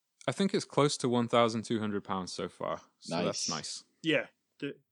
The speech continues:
Speaker 3: definitely. And I think, you know, it's just a ca-, it's, it's a cause that touches pretty much everybody in some way. So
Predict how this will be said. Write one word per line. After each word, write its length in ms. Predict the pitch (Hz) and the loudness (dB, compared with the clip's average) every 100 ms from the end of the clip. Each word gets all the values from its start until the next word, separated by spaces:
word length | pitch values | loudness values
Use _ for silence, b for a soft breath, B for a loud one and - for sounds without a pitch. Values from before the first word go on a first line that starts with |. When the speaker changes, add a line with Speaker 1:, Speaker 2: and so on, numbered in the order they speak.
| _ _ _ | _ _ _
Speaker 3:
definitely. 280 | 165 147 143 | -2 0 2
And 80 | 143 | 2
I 40 | 147 | 2
think, 220 | 185 160 | 0 0
you 180 | 175 175 | 0 2
know, 120 | 127 | 2
it's 120 | 120 | 0
just 180 | 135 - | -6 -8
a 40 | |
ca-, 380 | 127 - 127 127 139 | -8 -4 -4 -4 -6
it's, 400 | 147 143 143 - | -10 -10 -8 -6
it's 180 | 156 - | -6 -8
a 60 | |
cause 380 | - 151 147 127 | -6 -2 0 0
that 180 | 135 127 _ b b b _ | -4 -4 _ b b b _
touches 320 | - 156 139 | -2 0 -4
pretty 220 | - 160 | -2 0
much 160 | 151 139 | 0 0
everybody 640 | 151 151 143 131 131 131 | 0 2 2 4 2 2
in 120 | 127 120 | -2 -4
some 400 | - 147 139 127 | -2 -2 -2 -4
way. 360 | 113 117 120 - _ _ | -6 -4 -6 -8 _ _
So 540 | - - 127 120 117 | -16 -6 -4 -2 -4